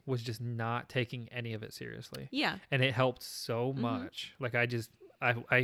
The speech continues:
Speaker 1: even said that in our date. I remember saying that. I was like, "Look, I joke about everything. I don't give a
Speaker 2: Mm-hmm.
Speaker 1: shit. Like, it's just,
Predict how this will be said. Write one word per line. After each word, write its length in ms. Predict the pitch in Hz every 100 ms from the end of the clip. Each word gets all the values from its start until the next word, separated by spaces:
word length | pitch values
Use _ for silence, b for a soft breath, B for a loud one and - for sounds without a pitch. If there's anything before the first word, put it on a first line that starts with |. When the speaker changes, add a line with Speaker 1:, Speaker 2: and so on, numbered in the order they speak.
| 127
Speaker 1:
even 200 | 156 160
said 180 | 147 165
that 220 | 139 107
in 160 | - 143
our 100 | 120
date. 220 | 135 127
I 60 | 117
remember 200 | 120 117
saying 160 | 147
that. 80 | 127
I 20 | 110
was 80 |
like, 80 | 113
"Look, 220 | 113 110 - b b b b b
I 60 | 135
joke 180 | 123 117
about 180 | 117 107
everything. 520 | 117 147 165 170 170
I 80 | 120
don't 120 | 113
give 100 | 110
a 40 |
Speaker 2:
Mm-hmm. 140 | 104 190
Speaker 1:
shit. 300 | 131 135 -
Like, 160 | 127 120
it's 100 | -
just, 120 | 113